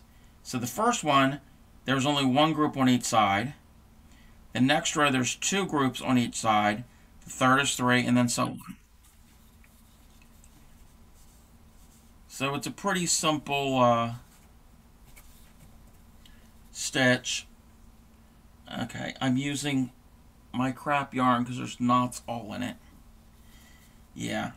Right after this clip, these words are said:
I don't think this is gonna be included in any blanket because I'm not gonna be joining all the time. Normally,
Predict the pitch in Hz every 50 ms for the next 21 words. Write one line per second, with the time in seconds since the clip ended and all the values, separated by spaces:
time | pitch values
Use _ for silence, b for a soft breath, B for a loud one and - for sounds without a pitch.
0 | - 135 135 143 139 127 135 131 123 131 131 123 - - 120 117 110 131 123 123
1 | 113 123 120 120 117 110 110 - - - - - - - - - 160 156 123 117
2 | 113 120 120 120 - 120 127 123 117 110 90 104 120 123 120 117 117 - - -
3 | - - - - 117 110 107 104 214 - - - b b b b b b b b
4 | b b b - - - - 127 131 139 139 135 139 131 123 131 127 123 120 120
5 | - 117 120 - 147 139 139 135 131 127 123 117 120 117 104 110 107 117 110 110
6 | 104 98 95 95 - b b b b b b b b b b b b - - -
7 | 143 156 175 185 208 220 220 226 208 190 180 170 165 160 160 165 165 180